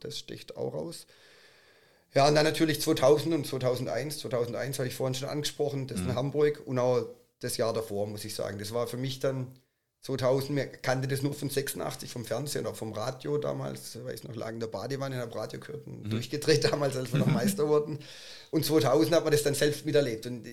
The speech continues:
Speaker 1: mir denkt es noch als Kind, da hat man ja gesagt, "Sech-, sowas wie sechsundachtzig, das gibt's eigentlich gar nicht, dass du am letzten Spieltag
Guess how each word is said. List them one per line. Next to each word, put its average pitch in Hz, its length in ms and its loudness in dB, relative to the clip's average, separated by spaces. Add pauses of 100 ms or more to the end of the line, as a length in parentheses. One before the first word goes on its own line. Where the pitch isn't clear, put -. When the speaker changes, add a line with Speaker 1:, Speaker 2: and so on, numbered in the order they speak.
(160)
Speaker 1:
mir 135 120 -6
denkt 135 240 -4
es 131 80 -6
noch 143 100 -2
als 127 200 -6
Kind, 147 220 -4
da 127 40 0
hat 104 80 -2
man 123 80 -4
ja 120 60 0
gesagt, 113 260 -2
"Sech-, - 160 -4
sowas - 420 -4
wie 123 120 -6
sechsundachtzig, 110 640 -8
das - 240 -12
gibt's - 200 -12
eigentlich - 280 -8
gar 80 120 -6
nicht, - 120 -8
dass 98 100 -6
du 120 80 -4
am 120 100 -2
letzten 135 360 -4
Spieltag 127 520 -4